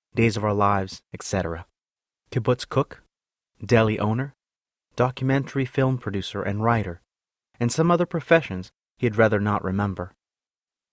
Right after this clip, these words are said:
He is co-author of The Eagle Mutiny and has written for the L A Times, the Baltimore Sun, and many other publications. This story is copyright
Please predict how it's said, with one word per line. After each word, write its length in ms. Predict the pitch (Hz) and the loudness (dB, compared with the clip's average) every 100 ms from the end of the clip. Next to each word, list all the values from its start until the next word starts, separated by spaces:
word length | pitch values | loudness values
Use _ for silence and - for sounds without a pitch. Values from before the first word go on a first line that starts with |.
| _ | _
He 160 | 127 123 | -2 -2
is 80 | |
co-author 720 | - 147 151 143 110 - 92 | 0 4 6 6 4 2 -6
of 220 | - 101 - | -4 -6 -6
The 160 | - | -4
Eagle 260 | 117 113 110 | -2 0 0
Mutiny 500 | 107 113 - 82 - _ _ _ _ | 0 -2 -4 -12 -16 _ _ _ _
and 120 | 120 | 0
has 160 | 110 107 | 2 2
written 300 | 147 110 101 | 2 2 -4
for 140 | - | -6
the 160 | 98 104 | -4 0
L 200 | 104 107 | 2 2
A 100 | 101 | -2
Times, 640 | - 107 101 87 - - _ - | -2 -2 -2 -6 -14 -20 _ -8
the 80 | 101 | 4
Baltimore 480 | 107 104 110 104 | 4 4 -2 -2
Sun, 380 | - 117 113 117 - _ _ | -2 -2 -2 -4 -12 _ _
and 180 | - 123 | 0 4
many 300 | 127 139 123 | 4 4 2
other 160 | 101 98 | 0 -2
publications. 840 | - 95 - 107 113 92 87 - _ _ _ _ _ _ _ _ _ - | -4 -6 -6 -6 -6 -8 -12 -16 _ _ _ _ _ _ _ _ _ -6
This 200 | 135 175 | -4 -4
story 360 | - 123 117 | -2 0 0
is 120 | 110 - | 0 -2
copyright 680 | 113 113 95 87 82 - | -2 -2 -6 -10 -10 -14